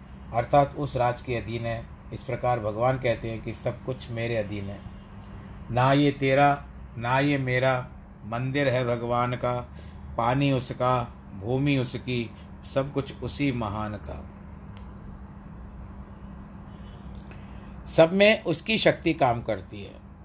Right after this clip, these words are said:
सारा बल भी उसी का है। देखने वाले, सुनने वाले, समझने वाला यही समझ है, स्वयं है। नहीं केवल इतना, दुख देखने वाले नेत्र, सुनने वाले कान, समझने वाली बुद्धि स्वयं है।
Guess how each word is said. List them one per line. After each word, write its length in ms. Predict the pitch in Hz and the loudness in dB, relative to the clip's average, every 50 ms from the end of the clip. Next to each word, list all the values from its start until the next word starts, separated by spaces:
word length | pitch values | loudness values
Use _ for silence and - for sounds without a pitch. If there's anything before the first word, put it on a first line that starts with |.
| - - - - | -18 -18 -16 -6
सारा 380 | - - 135 135 151 170 180 | 2 6 8 10 12 12 12
बल 220 | 175 165 175 170 170 | 12 12 10 8 8
भी 120 | 170 180 | 6 4
उसी 240 | 160 143 - 160 151 | 4 4 4 2 2
का 200 | - 143 131 117 | 4 4 4 4
है। 180 | 101 95 95 - - - - - - - - - - - - - - - - - - | 2 -2 -8 -12 -16 -18 -20 -20 -20 -20 -20 -20 -20 -20 -20 -20 -20 -20 -18 -10 -4
देखने 360 | 110 123 131 127 143 139 147 | 0 0 2 2 2 2 6
वाले, 340 | 143 139 139 139 139 135 135 | 8 8 10 10 8 6 4
सुनने 380 | 127 - 135 131 135 139 139 135 | 2 0 0 0 2 2 4 4
वाले, 460 | 131 135 131 131 135 131 131 127 - | 6 4 4 4 4 2 2 0 -4
समझने 500 | - - 123 127 139 139 131 139 139 135 | -6 -4 0 2 2 2 2 2 2 2
वाला 260 | 131 131 131 131 127 | 4 2 2 2 2
यही 280 | 123 120 123 143 170 165 | 2 2 2 2 2 0
समझ 340 | - 143 127 127 123 117 | 0 -2 0 0 -2 -2
है, 180 | 117 113 117 113 | -4 -4 -4 -6
स्वयं 320 | - - 127 127 131 127 | -4 0 2 2 2 2
है। 220 | 117 104 92 92 - - - - - - - - - - - - - - - - - | 0 -2 -6 -10 -12 -14 -14 -14 -14 -16 -16 -16 -16 -16 -16 -16 -16 -16 -12 -6 -2
नहीं 140 | 117 123 127 | 0 0 4
केवल 320 | - 139 139 143 147 143 | 6 8 8 8 8 6
इतना, 360 | 143 135 139 143 151 151 151 | 6 4 4 4 6 6 6
दुख 340 | 135 117 143 147 147 - 156 | 4 4 2 0 0 0 -2
देखने 460 | 143 127 143 143 135 139 143 143 143 | 2 4 4 4 4 4 2 2 4
वाले 320 | 139 139 139 139 143 139 131 | 4 4 4 4 4 2 2
नेत्र, 440 | 123 123 127 127 127 - 143 143 | 2 2 0 0 0 0 0 0
सुनने 360 | 131 - - 127 127 127 127 127 | 0 0 -2 -2 0 0 0 2
वाले 320 | 127 127 123 123 123 120 | 2 2 2 2 0 0
कान, 340 | 117 - 120 127 135 143 139 | 0 0 0 2 2 0 0
समझने 460 | - 135 117 117 120 113 117 120 120 | -2 -2 -2 -2 -2 -2 -2 -2 -2
वाली 260 | 117 117 117 117 117 | 0 0 0 0 -2
बुद्धि 360 | 104 113 117 110 135 135 135 | -2 -2 -2 0 0 0 0
स्वयं 300 | 127 - 113 107 110 110 | 0 0 0 0 0 0
है। 240 | 107 98 95 95 - | -2 -4 -6 -8 -10